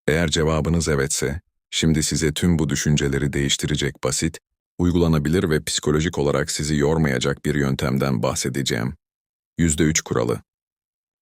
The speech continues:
Bu kural çok basit bir prensibe dayanır. Gelirinizin tamamını harcamaya çalışmak yerine, daha en başından, elinize geçer geçmez çok küçük bir kısmını ayırmak. Ve bu oran sadece yüzde üç.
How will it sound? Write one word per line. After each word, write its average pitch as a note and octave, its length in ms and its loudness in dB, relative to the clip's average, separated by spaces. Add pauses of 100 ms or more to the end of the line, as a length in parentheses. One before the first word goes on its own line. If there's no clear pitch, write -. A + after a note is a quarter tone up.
(140)
Bu A#2+ 120 4
kural D2+ 280 2
çok G2 280 -2
basit - 320 0
bir D#2+ 100 0
prensibe D2+ 560 0
dayanır. C2 440 0 (680)
Gelirinizin E2 640 2
tamamını E2 500 2
harcamaya D#2 580 0
çalışmak D#2+ 580 -2
yerine, C#2+ 420 0 (600)
daha F2+ 260 2
en G2+ 160 6
başından, C#2+ 580 0 (300)
elinize D#2+ 420 2
geçer D2 340 0
geçmez C#2 580 -2
çok - 220 -2
küçük - 300 -4
bir D2 120 -2
kısmını D#2+ 380 0
ayırmak. C#2 560 -2 (760)
Ve F2 140 2
bu F#2 180 4
oran D#2 380 2 (140)
sadece D2+ 460 0
yüzde C#2+ 320 -2
üç. C#2+ 380 -2